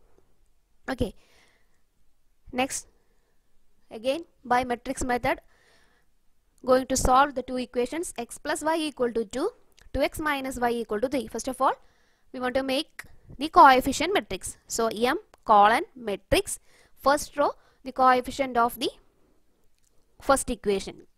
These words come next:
that is one, one, comma, second equation the coefficients are two minus one. So second row two minus one gives one, one, two minus one. Then the constants in the L-, R H S is two and three.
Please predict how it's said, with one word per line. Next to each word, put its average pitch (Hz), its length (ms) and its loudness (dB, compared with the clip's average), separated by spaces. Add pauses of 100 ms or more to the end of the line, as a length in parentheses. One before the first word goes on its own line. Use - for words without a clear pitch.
that 226 140 -12
is 330 200 -10
one, 214 360 -2
one, 214 240 4 (640)
comma, 233 320 4 (1040)
second 262 340 2
equation 269 480 0 (100)
the 254 80 -10
coefficients 254 480 0
are 320 140 2 (220)
two 294 260 0 (160)
minus 277 360 -2
one. 208 140 -10
So 220 160 -8
second 240 340 -8
row 302 120 2 (280)
two 262 340 0
minus 202 380 -10
one 196 140 -8 (880)
gives 247 300 -8
one, 208 300 -6
one, 294 120 0 (240)
two 285 160 2
minus 202 340 -6
one. 196 120 -12 (680)
Then 240 200 -2
the 240 80 -6
constants 269 760 -2 (260)
in 247 80 -12
the 247 120 2
L-, 247 220 0 (280)
R 240 200 8
H - 180 -8
S - 280 -2 (120)
is 370 260 -6 (180)
two 370 140 4
and 262 240 0
three. 202 180 -10